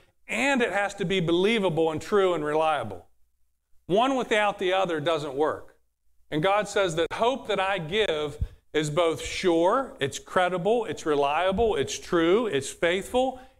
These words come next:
and it's steadfast. It remains. It's secure. It, it stands the test of time. And finally, here's the last one. It says that hope is an anchor for the soul, both sure and steadfast.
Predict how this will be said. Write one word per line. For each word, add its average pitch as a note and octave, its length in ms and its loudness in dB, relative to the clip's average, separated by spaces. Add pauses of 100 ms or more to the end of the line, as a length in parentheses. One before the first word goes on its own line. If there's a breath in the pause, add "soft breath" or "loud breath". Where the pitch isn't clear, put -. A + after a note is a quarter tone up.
(160)
and G3+ 300 0
it's F#3+ 160 0
steadfast. E3+ 840 0
It D#3 100 0
remains. D#3 840 -2 (360)
It's C#3 220 -2
secure. E3+ 720 -2 (720)
It, B2 180 -4
it D3+ 140 -2
stands F#3 580 -2
the E3 80 -4
test - 420 -4
of C#3+ 100 -10
time. A#2+ 340 -6 (1700)
And C3+ 140 -4
finally, F#3 320 2
here's F3 200 -2
the D#3 60 2
last D#3 300 2
one. C3+ 220 -2
It C#3 80 -6
says D3+ 300 -2
that C#3 180 -2
hope G3+ 480 -2
is D3+ 160 -4
an D3+ 80 -4
anchor E3+ 320 -2
for D#3+ 160 -2
the A#2+ 140 -4
soul, G#3+ 580 0 (260 loud breath)
both D3+ 280 0
sure A3 440 2
and D#3 220 -6
steadfast. F#3+ 1080 -2